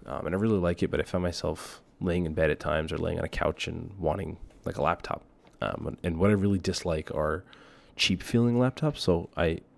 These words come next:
and I really just wanted to use it for, like, Google Docs, using Google Chrome,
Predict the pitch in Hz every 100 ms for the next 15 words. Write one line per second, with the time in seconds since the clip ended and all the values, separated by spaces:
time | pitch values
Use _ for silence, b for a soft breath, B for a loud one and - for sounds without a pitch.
0 | _ - 87 87 127 131 92 92 87 82
1 | 82 80 - 73 82 - - b b b
2 | b - 78 - 80 82 69 - - -
3 | - - - - 82 82 82 85 82 82
4 | - 82 80 80